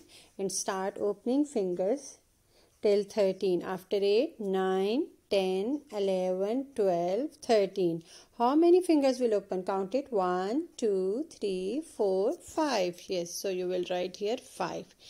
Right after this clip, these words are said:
And you will write with M L. Now four minus zero, four. And now the next two minus two, two minus two, zero. Now we will go towards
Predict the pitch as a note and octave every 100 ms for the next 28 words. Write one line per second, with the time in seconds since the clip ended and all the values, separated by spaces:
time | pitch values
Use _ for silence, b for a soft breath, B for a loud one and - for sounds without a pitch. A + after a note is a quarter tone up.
0 | B B _ F#3 F3+ F3+ F3 F3+ F3+ F3+
1 | A3+ B3+ - G#3 F#3 F3 F3+ - B B
2 | B B G#3+ G3 G3 - A3 A3+ A#3 A3+
3 | A#3 A#3 - A#3+ A#3+ C4+ A4+ - _ _
4 | _ _ _ _ _ b b b b -
5 | - F#3 F3 F#3 C#4 _ _ _ _ _
6 | b b b b b - F#3+ F#3 F3+ F3
7 | F3+ F#3 G3+ A#3+ - - A#3 A#3+ A#3+ A#3+
8 | A#3+ B3 - C#4 C4+ F4 - _ _ _
9 | _ _ _ _ _ _ _ _ _ -
10 | _ A3 G3+ G3+ A3 A#3+ A#3 D4+ F4+ -
11 | F3+ F#3+ F#3+ F3+ E3 _ b b b b
12 | b b _ _ _ _ _ _ _ _
13 | _ _ _ _ _ _ B B B B
14 | - F#3+ F#3+ G3 F#3+ F#3 F3 G3 G#3 G#3
15 | F#3+ F3+ F3+ B3+ - -